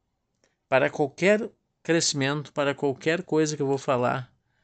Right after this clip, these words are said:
nesse canal. Tem... a pessoa tem que estar querendo fazer. Se ela não quiser fazer,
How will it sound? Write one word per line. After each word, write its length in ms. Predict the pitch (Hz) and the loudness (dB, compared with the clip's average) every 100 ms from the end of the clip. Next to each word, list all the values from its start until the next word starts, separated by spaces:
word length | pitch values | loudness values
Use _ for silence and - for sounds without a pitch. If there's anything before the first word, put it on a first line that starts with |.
| _ _ _ _ - | _ _ _ _ -6
nesse 260 | 143 131 | -2 -2
canal. 320 | 147 131 113 - _ _ _ _ _ _ | -2 -4 -4 -10 _ _ _ _ _ _
Tem... 340 | 151 165 185 | 0 0 0
a 80 | 175 | -2
pessoa 320 | 151 147 - | 0 0 0
tem 160 | 190 196 | 0 -4
que 60 | 175 | -4
estar 300 | - 196 180 | -2 -2 -2
querendo 580 | - 220 190 226 240 | 2 4 6 4 0
fazer. 420 | 208 226 160 127 - _ _ _ | 0 0 2 -2 -6 _ _ _
Se 120 | - | -10
ela 80 | 107 | -8
não 120 | 294 | -8
quiser 360 | 233 226 170 226 | -4 -2 0 0
fazer, 600 | 196 151 123 160 190 | 2 0 2 2 2